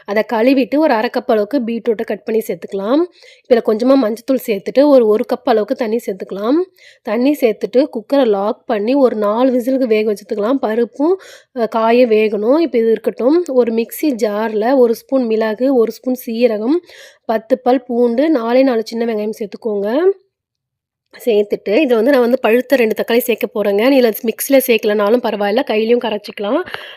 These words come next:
நான் மிக்ஸில சேர்த்துருக்கேன். இப்ப ஒரே ஒரு பச்சை மிளகாய் காரத்துக்கு சேர்த்துட்டு இதை நல்லா நைஸா அரைச்சிக்கலாம். பாருங்க, இந்த அளவுக்கு அரைச்சதுக்கு அப்புறமா நம்ம ரசம் வைக்க போற பாத்திரத்துல சேர்த்துடலாம்.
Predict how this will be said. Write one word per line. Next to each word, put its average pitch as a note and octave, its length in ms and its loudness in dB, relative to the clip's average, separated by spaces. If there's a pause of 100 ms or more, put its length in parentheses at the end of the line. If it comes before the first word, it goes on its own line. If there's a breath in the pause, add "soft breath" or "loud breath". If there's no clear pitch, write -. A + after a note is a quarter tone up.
நான் B3 180 2
மிக்ஸில B3+ 380 2
சேர்த்துருக்கேன். A#3 420 0
இப்ப C#4 200 2
ஒரே A3 140 2
ஒரு B3+ 100 4
பச்சை A#3+ 280 -6
மிளகாய் A3+ 240 -2
காரத்துக்கு A3+ 420 -6
சேர்த்துட்டு G#3 360 -2
இதை D4+ 120 4
நல்லா A3+ 200 2
நைஸா A3 340 -2
அரைச்சிக்கலாம். G#3+ 480 -4 (480 loud breath)
பாருங்க, A#3+ 300 4
இந்த A3+ 140 2
அளவுக்கு B3 200 0
அரைச்சதுக்கு A#3+ 360 -4
அப்புறமா A3+ 320 -2
நம்ம B3+ 180 0
ரசம் A3 240 -2
வைக்க B3 160 0
போற G#3+ 260 -6
பாத்திரத்துல A3 460 -6
சேர்த்துடலாம். G#3 540 -2